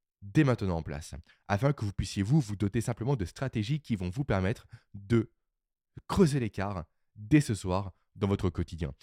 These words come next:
de comprendre comment fonctionne votre cerveau et surtout de maximiser vos capacités de productivité, d'apprentissage ou encore de performance sportive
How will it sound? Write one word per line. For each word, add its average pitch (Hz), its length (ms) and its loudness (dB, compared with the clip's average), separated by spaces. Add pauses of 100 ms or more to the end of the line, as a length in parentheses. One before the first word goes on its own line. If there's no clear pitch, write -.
(160)
de 117 120 2
comprendre 156 380 0
comment 120 180 2
fonctionne 117 360 -2
votre 101 300 -2
cerveau 107 300 0
et 127 40 2
surtout - 180 -4
de 104 100 -2
maximiser 139 640 0
vos 117 120 0
capacités 101 440 -4
de 98 60 -2
productivité, 95 720 -4 (300)
d'apprentissage 110 680 -2
ou 101 40 0
encore 98 180 -2
de 87 100 0 (200)
performance 107 580 -2
sportive 107 600 -6